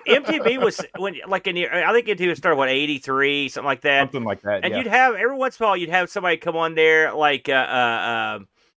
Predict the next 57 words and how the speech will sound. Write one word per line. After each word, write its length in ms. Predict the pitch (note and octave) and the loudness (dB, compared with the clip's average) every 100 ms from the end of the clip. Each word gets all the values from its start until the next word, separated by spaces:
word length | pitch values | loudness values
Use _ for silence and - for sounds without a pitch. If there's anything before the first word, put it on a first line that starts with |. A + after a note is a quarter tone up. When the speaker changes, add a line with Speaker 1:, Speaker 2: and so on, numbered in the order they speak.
| _ _ - | _ _ -8
Speaker 1:
uh, 340 | G#2+ G#2 G2 - | -6 -6 -8 -8
who, 80 | D#3 | -4
up 200 | A#2 D#3 | -4 -4
there, 160 | C#3 - | -6 -2
there 120 | G3 | -2
was, 160 | F#3+ | -2
there 80 | D3+ | -4
was 100 | E3+ | -6
a 60 | F3 | -2
band. 220 | G#3 G#3+ | 0 0
It 80 | E3 | 2
wasn't 420 | G#3 A#3 D#3 A#2+ | 2 2 -2 -4
Dokken. 680 | D#3+ D#3 E3+ E3+ C#3+ A2+ G#2+ _ _ _ | 0 2 2 0 -6 -8 -10 _ _ _
It 60 | - | -6
was 160 | E3 E3+ | -4 -4
a 40 | |
much 280 | F3 G3+ F#3+ | 0 0 0
more, 160 | G3 | -6
but 280 | C#3 B2+ D#3+ | -6 -8 -8
it 60 | F3+ | -6
was 180 | E3 - B2 | -6 -8 -12
something 300 | - - F3 | -6 -4 -4
like 340 | C#3+ D#3 D#3+ | 2 2 2
that. 140 | C#3 D3 | -2 -2
But 140 | D3+ | -2
Speaker 2:
Like 100 | D#3 | -2
Speaker 1:
their 160 | D#3+ E3+ | -2 0
lead 220 | F3 D3 | 0 0
Speaker 2:
Dio? 440 | D3 C#3+ C#3+ D#3 - - | 2 2 0 -4 -10 0
Speaker 1:
No, 280 | F#3+ F#3 F3+ | 4 6 4
it 20 | |
was, 100 | F3+ | 0
no, 200 | D3 C#3+ | 0 0
it 60 | D3+ | 0
wasn't 180 | F#3 | 2
that 220 | D#3+ E3 - | 4 2 2
cool. 380 | D3 B2 A#2 | -6 -4 -6
But 160 | A#2+ E3 | -8 -4
the 80 | F3 | -2
lead 240 | G3 A#3+ | -2 -2
singer 160 | - A#3 | 0 0
was 120 | - | 0
this 120 | F3+ | -6
tubby 440 | - F3 F3 F#3+ F3+ | -2 2 2 0 -2
guy 260 | F#3 F3+ | 2 4
with 160 | F#3 E3+ | 2 -2
long, 280 | E3+ F3 E3+ | 0 0 0
dumb 240 | F3+ F3 | -2 -2
hair, 360 | D3+ E3+ F3 F3 | -2 -2 0 0
and 100 | D#3+ | 0
the 60 | |
band 280 | D#3 D#3+ F3 | 2 2 2
was 120 | E3+ | -2
a 20 | |
bunch 140 | D#3+ F3+ | -6 -8
of 80 | D#3 | 0
old, 400 | D#3+ E3+ E3+ | 2 2 0